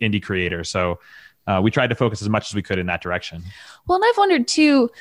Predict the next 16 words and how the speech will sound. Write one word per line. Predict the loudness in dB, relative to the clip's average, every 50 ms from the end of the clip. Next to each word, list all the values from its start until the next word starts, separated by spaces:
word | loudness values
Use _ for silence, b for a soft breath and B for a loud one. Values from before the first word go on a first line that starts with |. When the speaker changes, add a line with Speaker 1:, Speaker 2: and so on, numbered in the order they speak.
| B B B B
Speaker 2:
with | 0 4 4 4 4 2 -4 -14 -20 _ _ _
streaming | -12 -2 2 4 6 6 6 6 6
services | 6 6 4 4 4 4 6 6 6 6 6
and | 4 4 2 2
having | 2 0 2 4 4 4
so | 2 0 0 2 4 6 8
much | 8 6 6 2
content | 0 2 4 4 4 4 2 0 2 2
these | 0 0 0 2
days, | 2 4 6 6 6 4 2 0 -4 B B B B B B B B _
if | -2 -2 -2
people | _ 0 0 4 6 6 4 6 6
are | 4 4 4
less | 4 4 2 2 0
picky | -2 -2 -2 -2 0 0 0
about | 2 2 4 4 4 4 4 2 -2 -8 -12 -12